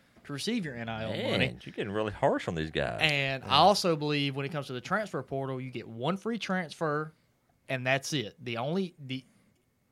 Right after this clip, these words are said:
Speaker 1: you get one free one, and
Speaker 2: Yeah.
Speaker 1: then the only, the only way you get to get another transfer where you can play right away is some cra-, either some just crazy situation or a coach change, coaching change.
Speaker 2: Yeah.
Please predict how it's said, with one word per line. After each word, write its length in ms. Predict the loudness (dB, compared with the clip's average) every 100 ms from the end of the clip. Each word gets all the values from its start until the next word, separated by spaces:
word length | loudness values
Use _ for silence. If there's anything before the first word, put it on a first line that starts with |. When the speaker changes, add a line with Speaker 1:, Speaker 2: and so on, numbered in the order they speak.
| _ -16
Speaker 1:
you 180 | -8 -2
get 120 | -2
one 220 | 2 0
free 260 | 0 0 0
one, 280 | 0 -2 -4
and 220 | -6 -4
Speaker 2:
Yeah. 280 | -2 -2 -2
Speaker 1:
then 200 | -2 -8 -16 _
the 200 | -8 0
only, 260 | 2 4 2 -4
the 180 | -4 -2
only 180 | 0 0
way 300 | 2 4 2
you 220 | 0 -4
get 280 | -6 -8 -6
to 340 | -4 -2 -4 -8 _ -20 _ _ _ _ _ _ _ -12
get 160 | 0 2
another 640 | 2 4 4 4 0 -2 -10 _ -8
transfer 380 | -4 -4 -2 -4
where 80 |
you 60 | -6
can 80 | -6
play 160 | -2 2
right 200 | 2 2
away 400 | 0 0 0 -2
is 420 | -4 -6 -10 -8
some 340 | -6 -4 -4
cra-, 220 | -6 -2 -2
either 300 | -2 -6 -8
some 320 | -10 -10 -10
just 300 | -8 -8 -10
crazy 320 | -2 -2 -2
situation 560 | -6 -6 0 0 0 -4
or 80 | -6
a 40 |
coach 300 | -6 -10 -10
change, 240 | -14 -14 -8
coaching 280 | -8 -6
change. 280 | -12 -14 -14
Speaker 2:
Yeah. 80 | -14